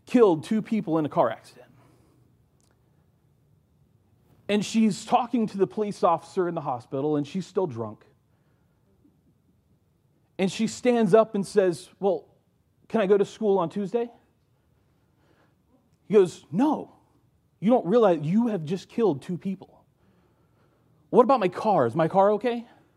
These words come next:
Like, "No, your car is not okay. You're not getting this. You just killed two people." "What about Thursday?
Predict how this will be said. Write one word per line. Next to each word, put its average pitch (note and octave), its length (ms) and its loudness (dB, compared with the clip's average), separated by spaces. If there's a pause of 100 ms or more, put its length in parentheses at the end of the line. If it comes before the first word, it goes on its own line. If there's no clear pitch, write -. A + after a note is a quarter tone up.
(1700)
Like, - 100 -20 (340)
"No, E3+ 540 -4 (300)
your F#3 100 0
car G3+ 320 0
is E3 100 -2
not F3+ 220 -2
okay. D#3+ 460 -4 (340)
You're A3+ 220 2
not G3 240 2
getting G3+ 340 0
this. C3+ 220 -2
You G#3 240 2
just F3+ 340 -2
killed F#3+ 340 0
two F#3 200 -4
people." - 500 -10 (920)
"What A3 100 2
about C4+ 260 -2
Thursday? G#3 640 -2